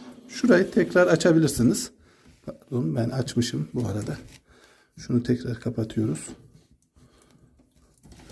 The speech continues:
Çok zor bir yere. Bunun iki tane şeyi var. Onu çok beğeniyorum. Bir cihazda direkt şurada oluyor ve şöyle açıyorsun. Aç kapa yani resmen. Çok güzel. Bir de mıknatıslı olanı var.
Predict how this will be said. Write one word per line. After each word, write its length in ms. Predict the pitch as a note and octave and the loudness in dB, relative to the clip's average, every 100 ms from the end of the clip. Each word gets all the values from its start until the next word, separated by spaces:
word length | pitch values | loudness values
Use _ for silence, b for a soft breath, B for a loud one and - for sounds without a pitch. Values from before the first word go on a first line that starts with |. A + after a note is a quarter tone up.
| - | -12
Çok 180 | C#3 C3 | -12 -10
zor 320 | - C3+ C3+ | 4 6 6
bir 80 | A#2 | 6
yere. 340 | A2+ A#2 D3+ - - | 2 2 -2 -6 -12
Bunun 360 | D3 D3 D#3+ - b b b b b b b | 2 6 6 4 b b b b b b b
iki 240 | - - - | -10 -8 0
tane 320 | D#3 C3 B2+ | 4 6 6
şeyi 280 | - B2+ A#2+ | 4 6 6
var. 120 | C3 | 4
Onu 260 | - C3 C3 | 0 0 0
çok 280 | D#3 - | -2 0
beğeniyorum. 540 | C3 A#2+ A#2 A#2 C3 B2+ | 2 4 4 2 0 2
Bir 160 | A#2 | 2
cihazda 540 | A#2+ B2 A#2+ A2+ C#3 C#3+ - _ B B B B B B B B _ D3+ | 4 4 4 4 0 0 -12 _ B B B B B B B B _ 2
direkt 320 | C#3 C#3 - - B B B | 6 6 4 -8 B B B
şurada 400 | - D#3+ C3+ D3 | -2 2 4 6
oluyor 380 | C#3 C3+ D#3+ D3 | 6 6 4 2
ve 100 | C3+ | 0
şöyle 280 | - C#3+ C#3 | 2 2 4
açıyorsun. 600 | D3 - D3 B2+ E3 D#3+ - b b b b b b | 2 2 2 4 2 0 -4 b b b b b b
Aç 260 | E3 E3+ - | 4 4 6
kapa 280 | E3 D#3 D#3+ | 4 8 8
yani 300 | C3 A#2 A#2+ | 8 8 6
resmen. 400 | A#2+ - D3+ D#3 - | 4 2 -2 -2 -2
Çok 260 | D#3 D3+ | 0 0
güzel. 260 | C#3 D3 D#3 | 2 0 2
Bir 80 | E3+ | 6
de 60 | |
mıknatıslı 640 | E3 E3 E3 E3 - D#3+ D#3 | 6 6 2 -2 0 4 4
olanı 320 | D3+ C#3+ C3 | 4 2 2
var. 280 | D3+ - | 0 -2